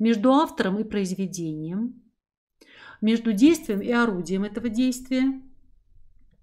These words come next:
между предметом и материалом, из которого предмет сделан,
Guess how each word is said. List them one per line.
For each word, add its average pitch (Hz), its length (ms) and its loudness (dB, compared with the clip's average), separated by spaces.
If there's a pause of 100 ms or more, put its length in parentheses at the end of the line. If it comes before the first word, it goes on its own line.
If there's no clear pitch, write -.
(1200)
между 233 340 4
предметом 247 600 4
и - 40 2
материалом, 208 540 -2
из 190 80 -8
которого 254 400 -2
предмет 254 460 2
сделан, 254 500 0